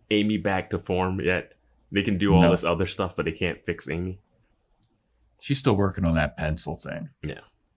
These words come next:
Speaker 2: Uh, so Willow and Anya, Anyanka start doing the spell to get, uh, Anyanka's power center, her necklace back.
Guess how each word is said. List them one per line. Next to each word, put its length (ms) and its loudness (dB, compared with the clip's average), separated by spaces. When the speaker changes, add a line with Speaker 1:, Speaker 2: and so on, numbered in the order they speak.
Speaker 2:
Uh, 380 4
so 680 2
Willow 380 2
and 120 2
Anya, 840 0
Anyanka 680 2
start 400 0
doing 240 2
the 80 -4
spell 720 0
to 80 -6
get, 320 0
uh, 220 0
Anyanka's 840 -2
power 340 0
center, 380 -2
her 160 -4
necklace 480 -2
back. 420 -4